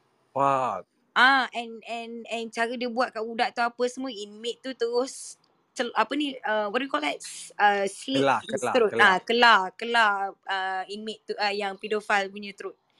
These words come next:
Speaker 2: And then after that, bila, uh, judge tanya what did he do, dia cerita semua, dia kata sebab dia keji, ya, memang dia pun penyangak, dia kata memang dia pembunuh. Tapi dia bunuh,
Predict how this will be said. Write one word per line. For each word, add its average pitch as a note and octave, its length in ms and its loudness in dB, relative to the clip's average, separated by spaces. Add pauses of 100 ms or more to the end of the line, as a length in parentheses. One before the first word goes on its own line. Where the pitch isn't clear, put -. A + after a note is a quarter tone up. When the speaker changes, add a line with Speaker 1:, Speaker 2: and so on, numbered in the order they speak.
(380)
Speaker 2:
And A#3 120 -2
then C#4+ 160 -2
after C#4 240 -2
that, D4 320 0 (420)
bila, A#3 240 -4 (320)
uh, A3+ 240 2
judge B3+ 300 -6
tanya C4 420 -2
what A#3 240 -4
did A3 220 -10
he A3 260 -6
do, B3 480 4 (240)
dia C#4+ 220 0
cerita D#4 360 -2
semua, C#4+ 220 -4
dia A#3+ 140 0
kata B3+ 260 0
sebab A#3 400 2
dia C4 160 -6
keji, A3+ 540 -2
ya, A#3 80 8
memang A#3 340 2
dia G#3+ 140 4
pun G#3 160 -4
penyangak, G#3+ 500 0
dia G#3 160 -6
kata A3 100 -12 (120)
memang A3 100 -2
dia G3 140 -4
pembunuh. G#3+ 440 -6 (300)
Tapi C#4+ 540 0 (320)
dia A3 260 0
bunuh, B3+ 600 4